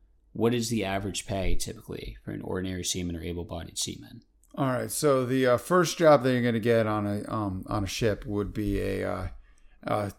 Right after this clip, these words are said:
Speaker 2: th-, something called an apprenticeship. Uh, apprentice is your sixty-day apprenticeship to essentially, uh, integrate you into the job that you're gonna go in. That's basically your,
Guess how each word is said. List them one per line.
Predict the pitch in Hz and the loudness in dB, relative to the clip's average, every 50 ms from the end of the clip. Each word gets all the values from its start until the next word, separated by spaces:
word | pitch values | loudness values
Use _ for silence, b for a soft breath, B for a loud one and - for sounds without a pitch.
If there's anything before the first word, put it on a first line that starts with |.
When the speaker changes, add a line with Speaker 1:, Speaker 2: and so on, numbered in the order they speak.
| _ | _
Speaker 2:
th-, | - 139 135 110 | 0 0 2 2
something | - - 127 113 120 120 | 2 0 0 0 0 -2
called | 110 117 120 117 110 | 0 4 4 4 4
an | 107 107 101 | 4 -2 -4
apprenticeship. | 98 - - 107 107 110 135 151 160 - - 180 170 - | -4 -4 -4 -2 -2 -2 -2 -2 -4 -4 -4 -4 -4 -2
Uh, | - 147 123 110 | 0 0 0 -2
apprentice | - - 135 139 147 151 147 - - - | 0 0 0 0 0 0 -4 -6 -6 -4
is | 113 107 - - - - | -6 -6 -8 -8 -4 0
your | 123 117 110 104 | 2 2 2 0
sixty-day | - - - 143 - - - 135 120 123 127 123 | 0 0 -2 -2 -2 -2 -4 -2 0 2 2 2
apprenticeship | 117 - - 123 123 123 113 127 131 - - 170 170 170 165 - - | 0 0 2 2 2 2 2 -2 -8 -6 -2 -2 -2 -2 -2 -6 -12
to | - - - 120 117 113 107 107 B B B B B B B B B B B B B B - | -10 -4 -2 0 0 0 -2 -4 B B B B B B B B B B B B B B -6
essentially, | 143 - - 147 143 131 - - 135 127 120 117 117 120 | -4 2 4 4 4 4 2 0 0 0 0 -2 -2 -2
uh, | 113 113 117 113 107 107 107 110 - _ _ _ _ _ _ _ _ _ - _ _ - | 0 0 0 0 -2 -4 -4 -6 -10 _ _ _ _ _ _ _ _ _ -20 _ _ -2
integrate | - 139 131 - - - 143 131 113 | 0 0 0 0 2 2 2 4 4
you | 117 123 123 123 | 2 0 0 0
into | 120 110 - 117 117 113 110 104 98 90 - - | -2 -2 -2 0 0 0 0 0 -2 -6 -8 -8
the | - 113 | -6 -6
job | 98 101 120 110 110 110 113 117 110 | -2 0 2 2 2 2 2 2 2
that | - 120 110 | 2 0 0
you're | 104 98 | 0 -2
gonna | 95 95 101 | -4 -4 -4
go | 101 92 110 113 120 | -2 -2 0 0 2
in. | 123 123 120 | 2 2 4
That's | 120 120 123 - | 4 4 2 0
basically | - - 147 143 135 - - 139 - - 120 127 127 120 117 | 2 6 6 6 6 4 0 -4 -4 -4 -2 -2 0 0 2
your, | 110 113 113 113 110 104 104 101 95 90 | 2 2 4 4 4 4 2 2 -2 -4